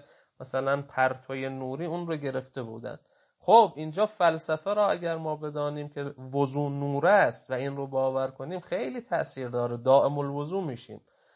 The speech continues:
اگر بفهمیم نماز شب چه برکاتی داره، فلسفه نماز شب چی بود؟ چرا به ما گفتن نماز شب بخونی؟ چرا نگفتن همین نماز رو بعد از طلوع آفتاب بخونید؟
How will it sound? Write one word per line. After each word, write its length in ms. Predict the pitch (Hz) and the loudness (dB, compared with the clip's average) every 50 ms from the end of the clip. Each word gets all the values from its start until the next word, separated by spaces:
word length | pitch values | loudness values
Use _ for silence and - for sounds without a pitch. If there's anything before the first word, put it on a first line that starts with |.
| _ _ | _ _
اگر 220 | - 139 139 156 151 | -6 4 8 8 8
بفهمیم 720 | 147 170 202 - - 196 190 170 180 180 170 165 160 151 147 | 8 6 -2 2 2 2 2 0 -4 -10 -8 -8 -2 2 2
نماز 360 | 143 143 147 165 180 175 165 | 2 2 2 0 0 0 -2
شب 320 | 160 - - 180 185 185 | -6 -6 -4 -4 -4 -4
چه 120 | - - 180 | -4 -10 -2
برکاتی 680 | 175 160 156 147 147 143 143 - 190 196 190 - 147 127 | 4 6 6 6 6 4 4 6 4 4 4 2 -4 -2
داره، 400 | 123 120 113 110 110 110 - - _ _ _ _ _ | 0 0 0 0 0 -4 -6 -8 _ _ _ _ _
فلسفه 840 | _ _ - - 135 139 139 135 - - 151 143 147 - 190 214 208 | _ _ 2 4 4 4 4 0 0 2 2 2 2 -2 -4 -4 -2
نماز 420 | 202 185 170 160 160 160 160 156 156 | 0 0 0 2 2 0 0 0 -2
شب 300 | 160 - - 190 185 185 | -6 -2 -2 -2 -2 -2
چی 180 | - - - | -6 -10 -10
بود؟ 220 | 202 175 147 127 123 | -8 -6 -6 -8 -8
چرا 320 | - - 196 202 208 196 | 0 2 4 6 6 6
به 80 | 180 170 | 6 2
ما 220 | 165 156 147 143 | 0 2 0 0
گفتن 320 | 143 135 - _ 143 139 135 | 0 -4 -6 _ -4 -4 -2
نماز 380 | 135 131 127 131 131 131 131 | -2 -2 -2 -2 -2 -4 -4
شب 400 | 127 123 - - - 131 127 127 - | -6 -10 -6 2 2 2 2 2 -4
بخونی؟ 360 | 127 120 - - 117 117 117 | -10 -10 -8 -8 -8 -8 -8
چرا 220 | 117 - 185 202 202 | -4 0 0 0 2
نگفتن 440 | 196 202 202 202 196 - - 185 | 2 0 0 0 -2 -2 -4 -2
همین 340 | 170 180 185 202 196 190 180 | -2 -2 -2 -2 -4 -2 -2
نماز 300 | 165 156 160 170 185 185 | -2 0 2 0 0 0
رو 60 | 180 | 0
بعد 240 | 170 170 175 170 170 | 0 2 2 2 2
از 140 | 175 165 - | 0 -6 -6
طلوع 280 | _ - 147 143 143 113 | _ -10 -6 -4 -2 0
آفتاب 560 | 120 127 131 139 139 - - 175 175 160 139 | 2 2 2 0 0 0 2 2 2 2 0
بخونید؟ 420 | 160 - - 117 117 117 - - | -8 -8 -8 -10 -10 -10 -12 -14